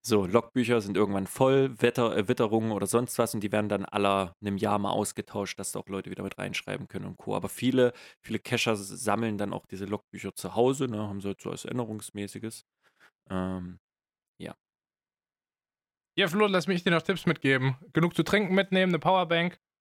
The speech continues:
Speaker 2: und was zu tauschen, weil in diesen Geocaches sind manchmal ist so Krimskrams drin. Und,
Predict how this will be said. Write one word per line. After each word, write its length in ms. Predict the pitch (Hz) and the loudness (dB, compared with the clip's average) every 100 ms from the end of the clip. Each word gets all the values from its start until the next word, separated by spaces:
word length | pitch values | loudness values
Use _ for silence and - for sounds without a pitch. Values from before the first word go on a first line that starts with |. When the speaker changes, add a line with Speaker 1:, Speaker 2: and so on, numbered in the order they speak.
| - | 0
Speaker 2:
und 120 | 160 | 2
was 160 | 160 - | 2 0
zu 80 | |
tauschen, 520 | - 156 165 - 127 113 | 0 2 2 0 -6 -2
weil 220 | 131 131 | 2 2
in 120 | 131 139 | 2 0
diesen 200 | 139 139 | 0 2
Geocaches 560 | 151 151 147 143 - 131 | 2 2 0 -2 -4 -2
sind 220 | 123 135 | 0 2
manchmal 320 | 139 131 127 | 0 2 0
ist 80 | 123 | 0
so 80 | - | -2
Krimskrams 560 | - 190 - 127 131 - | 0 -2 0 0 0 -2
drin. 260 | 139 156 - _ _ - | 0 0 -2 _ _ -4
Und, 180 | 123 | -4